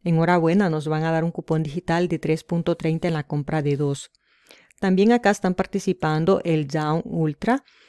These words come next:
el spray. Estos estarán a cinco con noventa y nueve y nos van a dar cupón digital de dos dólares. Así que esta semana viene muy variada esa oferta. Lastimosamente es límite de uno por tarjeta.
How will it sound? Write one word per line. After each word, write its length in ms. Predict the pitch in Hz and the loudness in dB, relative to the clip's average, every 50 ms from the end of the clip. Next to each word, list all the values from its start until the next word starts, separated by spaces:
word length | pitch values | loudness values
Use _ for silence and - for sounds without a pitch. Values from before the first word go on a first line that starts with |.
| _ _ | _ _
el 200 | - 160 160 160 | -2 0 0 0
spray. 520 | 151 - - - 160 156 156 180 233 294 - _ _ _ _ _ _ _ | -2 -6 -4 -2 0 2 2 2 2 0 -2 _ _ _ _ _ _ _
Estos 280 | - 185 - - 226 233 | -6 -2 2 4 4 4
estarán 420 | 226 226 - 175 165 165 180 190 | 4 2 2 2 2 2 2 0
a 60 | 190 | 0
cinco 400 | 185 - - 180 180 175 - 185 | -2 -2 -2 -2 0 0 0 0
con 200 | - 190 175 170 | 2 2 2 2
noventa 380 | 165 160 147 151 147 151 143 - | 2 0 0 -2 -2 -4 -4 -4
y 60 | 147 | -2
nueve 440 | 151 160 165 160 156 165 214 294 - _ _ _ _ _ _ _ _ _ _ | -2 0 2 2 2 2 2 2 0 _ _ _ _ _ _ _ _ _ _
y 180 | - 247 277 | 2 4 6
nos 200 | 254 220 190 165 | 6 6 4 4
van 160 | 165 170 175 | 2 0 0
a 60 | 180 175 | 2 0
dar 160 | 175 170 - | 0 -2 -4
cupón 300 | - 170 - 175 170 165 | -8 -6 -4 -2 -2 -2
digital 440 | 160 160 180 175 - 160 156 160 156 | 0 -2 -2 -2 0 0 0 0 0
de 160 | 156 156 151 | 0 -2 -2
dos 320 | 143 151 147 151 143 - - | 0 -2 -2 -2 -4 -6 -4
dólares. 540 | 156 151 151 147 151 151 147 - 156 - | -2 -2 0 -2 -2 -4 -8 -10 -14 -12
Así 240 | - 165 - 175 170 | -12 -8 -6 -6 -4
que 180 | - - 185 - - | -2 -2 -2 -2 -2
esta 240 | 180 - - 190 | -4 -4 -4 -4
semana 480 | 185 - 180 165 165 165 180 190 208 214 | -2 0 0 0 0 0 0 0 0 0
viene 320 | 196 170 160 165 160 160 | 0 0 2 2 2 2
muy 240 | 160 160 175 196 208 | 2 2 2 2 2
variada 440 | 175 190 180 175 170 170 170 175 170 | 2 2 0 2 0 0 0 0 -2
esa 180 | 165 - - 160 | -2 -4 -6 -8
oferta. 380 | - - 196 190 190 - 190 | -2 0 0 0 2 2 2
Lastimosamente 1000 | 175 160 156 - - 160 156 160 - - 165 165 170 170 170 180 - 180 175 - 175 | 2 2 0 -2 -2 -2 -2 -2 -2 -2 -2 0 0 0 -2 0 0 0 0 0 0
es 140 | 160 147 | 0 2
límite 480 | 180 180 175 180 180 170 165 - 160 156 | 2 2 4 2 2 0 0 0 -2 0
de 120 | 147 151 | 0 0
uno 280 | 147 147 147 151 151 147 | 0 0 0 -2 -4 -4
por 180 | - - 160 139 | -4 -4 -6 -4
tarjeta. 640 | - - 151 151 139 156 147 139 - 160 160 151 | -4 -4 -4 -2 -2 -2 -2 -2 -4 -6 -6 -8